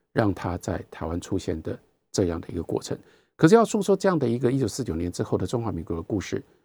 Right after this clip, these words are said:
那我们就必须回到这个前提上，前提就是必须要先承认，每个人你都要，必须要把自己心里面以为的，如果你把中华民国看的那些单纯简单的东西，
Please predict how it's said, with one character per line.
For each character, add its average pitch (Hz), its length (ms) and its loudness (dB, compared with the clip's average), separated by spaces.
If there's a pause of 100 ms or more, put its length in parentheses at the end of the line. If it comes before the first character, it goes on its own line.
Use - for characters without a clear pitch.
(160)
那 135 240 6 (140)
我 147 160 -4
们 92 140 0
就 104 100 0
必 98 140 -2
须 95 260 -4 (260)
回 147 180 8
到 185 140 4
这 165 120 0
个 143 60 6
前 95 200 -2
提 92 120 -2
上， - 200 -2 (400)
前 139 340 4
提 95 220 -2
就 92 200 0
是 82 240 -6 (180)
必 151 180 6
须 107 200 -4
要 95 120 2
先 95 300 -2
承 - 260 -8
认， 98 160 0 (760)
每 139 160 8
个 208 100 6
人 175 100 6
你 110 40 4
都 147 100 4
要， 151 100 2
必 151 140 0
须 151 140 0
要 139 60 2
把 78 260 -6
自 - 200 -4
己 82 160 -4
心 117 240 -4
里 90 80 0
面 90 180 -2 (320)
以 110 200 2
为 95 240 2
的， 120 120 0 (500)
如 156 120 10
果 202 120 8
你 175 100 4
把 143 120 4
中 160 180 0
华 131 60 0
民 110 120 0
国 110 100 -2
看 120 180 -2
的 92 120 -2
那 123 120 2
些 127 200 2 (360)
单 208 240 6
纯 110 280 0
简 80 200 -4
单 101 160 -4
的 92 60 -2
东 92 220 -2
西， 92 200 -8